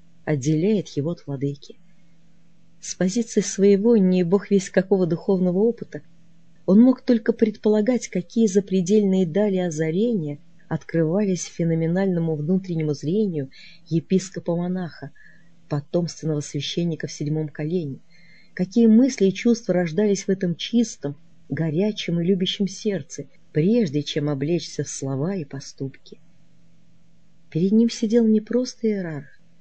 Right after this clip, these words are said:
перед ним находился воин Христов,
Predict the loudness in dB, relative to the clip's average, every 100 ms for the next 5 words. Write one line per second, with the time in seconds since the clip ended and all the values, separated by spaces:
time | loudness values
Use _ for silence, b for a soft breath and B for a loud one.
0 | -20 -6 -2 0 4 4 4 2 -2 -4
1 | 0 -2 -2 -4 -2 -2 -2 -6 -10 -12
2 | -10 -10 -10